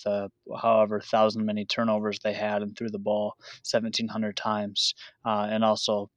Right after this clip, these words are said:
I paid a ridiculous amount of money to go to that game, uh, and hang out in a monsoon, which, by the way, cheaper tickets going this weekend.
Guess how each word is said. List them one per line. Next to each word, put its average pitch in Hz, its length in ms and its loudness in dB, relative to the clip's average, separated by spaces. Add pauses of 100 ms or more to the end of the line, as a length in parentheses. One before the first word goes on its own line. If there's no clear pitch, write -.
(160)
I 120 120 2
paid 107 240 -4
a 101 60 0
ridiculous 104 580 -4
amount 104 220 -2
of 104 40 -4
money 104 280 -6
to 127 100 -8
go 156 160 4
to 117 60 0
that 101 200 -4
game, 104 320 -6 (260)
uh, 101 280 -6
and 107 280 -6
hang 110 200 -2
out 101 160 -4
in 107 80 -6
a 104 40 -4
monsoon, 104 600 -6 (340)
which, 143 340 8 (200)
by 135 120 10
the 127 120 6
way, 110 320 4 (140)
cheaper 190 280 0
tickets - 560 -4 (180)
going 123 280 6
this - 180 -2
weekend. 110 460 -2